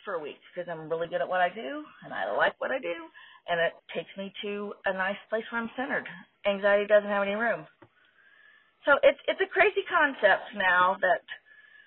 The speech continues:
what we thought of before and how I was diagnosed and fed this ucky green medicine that I couldn't tell you the name of, <laughs> but I could pick it out by smell or taste <laughs> still, because I had a nervous stomach really was anxiety. I think it's a good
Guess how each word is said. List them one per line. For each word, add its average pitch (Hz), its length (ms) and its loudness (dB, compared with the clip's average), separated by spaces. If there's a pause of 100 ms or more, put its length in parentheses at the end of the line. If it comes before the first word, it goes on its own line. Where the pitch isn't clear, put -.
(120)
what 233 140 10
we 214 220 2
thought 214 260 8
of 208 240 6 (240)
before 180 720 2 (160)
and 180 220 2
how 185 340 4
I 180 160 4
was 185 160 0
diagnosed 180 600 -2
and 175 180 -10
fed 170 180 -2
this 170 160 -2 (480)
ucky 196 300 -2
green 185 180 -6
medicine 175 480 -6
that 156 80 -2
I 160 80 2
couldn't 160 240 -6
tell 156 140 0
you 147 100 -4
the 151 80 -8
name 151 160 -6
of, - 160 0 (340)
<laughs> - 340 -16
but 240 120 10
I 269 80 2
could 269 160 -10
pick 285 160 -8
it 269 80 -2
out 254 160 0
by 247 80 0 (160)
smell 233 240 -2
or 202 80 -2
taste 208 560 -8
<laughs> - 240 -20
still, 180 320 -4 (1300)
because 285 240 4
I 269 80 0
had 262 160 0
a 233 80 -2
nervous 214 320 -2
stomach 208 320 -6
really 220 240 -4
was 196 160 2
anxiety. - 560 -10 (640)
I 208 80 -10
think 233 160 -10
it's 220 80 -14
a 214 80 -18
good 220 160 -6